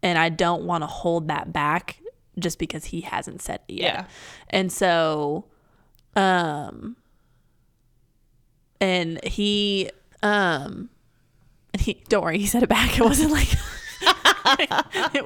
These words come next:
Speaker 1: wasn't one of those, like, cringy, like, and he's like, "Oh, thank you." Um,
Speaker 2: Ugh.
Speaker 1: but that was more my thinking of, I didn't wanna hold back me sharing with him how I felt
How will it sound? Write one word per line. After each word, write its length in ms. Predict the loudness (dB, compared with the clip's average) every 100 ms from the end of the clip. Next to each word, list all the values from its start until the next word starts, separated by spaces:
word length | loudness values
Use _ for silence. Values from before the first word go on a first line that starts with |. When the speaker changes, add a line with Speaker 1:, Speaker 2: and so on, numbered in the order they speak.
| 2
Speaker 1:
wasn't 360 | 2 2 -2 0
one 120 | 0
of 60 | 2
those, 180 | 2 2
like, 140 | 0
cringy, 320 | 0 0 2
like, 220 | 2 2 2
and 80 | 2
he's 140 | 2
like, 120 | 2 2
"Oh, 220 | 2 2
thank 460 | 2 2 2 2
you." 260 | 4 6 4 0 0 0 -2 0
Um, 760 | 4 4 4 4 2 0 -4 -8
Speaker 2:
Ugh. 580 | -8 -6 -6 -8 -4
Speaker 1:
but 640 | 2 4 4 2 -2 -6 -8 _ _ _ _ _ _ _ _ _ _ _ _ 0
that 220 | 2 2
was 140 | 0
more 180 | 0 0
my 180 | 2 0
thinking 480 | -2 -8 -4 -6 -2
of, 680 | 0 2 4 2 0 -6 -16 -20 _ -20 -20 _ _ _ _ _ _ _ -2
I 120 | 2
didn't 180 | 4 2
wanna 180 | 2 0
hold 420 | 0 2 2 2
back 540 | 0 2 2 -2 -6 -18 _ _
me 300 | -4 -2 -2
sharing 360 | -2 -2 -2 -2
with 140 | -4
him 380 | -4 -4 -6 -12 _ -8
how 220 | 0 2
I 140 | 2
felt 640 | 0 0 2 0 -4 -10